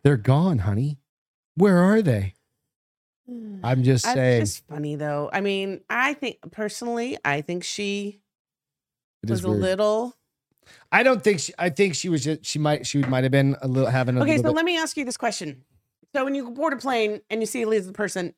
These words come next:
Speaker 2: and it freaks you out, do you make a big deal or you just turn around and be like, "I gotta get, excuse me, mi-, miss, I gotta get off this plane"? I'm not making a big deal. I'm just getting the fuck off.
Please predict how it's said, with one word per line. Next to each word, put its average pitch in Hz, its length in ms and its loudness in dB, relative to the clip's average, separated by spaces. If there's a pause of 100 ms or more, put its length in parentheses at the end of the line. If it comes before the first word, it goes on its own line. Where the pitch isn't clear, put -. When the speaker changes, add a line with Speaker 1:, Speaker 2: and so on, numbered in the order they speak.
Speaker 2:
and 226 160 0
it 170 100 -4
freaks 226 300 -6
you 226 80 0
out, 190 220 2 (240)
do 247 80 -4
you 269 80 2
make 294 200 0
a 349 40 -4
big 262 200 -2
deal 285 400 0
or 240 80 4
you 247 200 -2
just 226 240 -6
turn 277 160 0
around 262 260 2
and 254 60 -4
be 226 100 0
like, 196 260 2
"I 180 120 -2
gotta 170 200 2
get, 165 220 -4
excuse 190 400 -8
me, 196 100 -2
mi-, 185 240 0
miss, 196 220 -4
I 190 60 -4
gotta 170 180 2
get 160 140 -2
off 143 160 -4
this 139 100 -12
plane"? 127 300 -6 (840)
I'm 170 200 -6
not 359 200 -2
making 220 200 -4
a 185 40 0
big 180 140 -4
deal. 190 200 0
I'm 240 120 2
just 269 160 -6
getting 302 160 -2
the 240 80 0
fuck 277 240 0
off. 277 460 2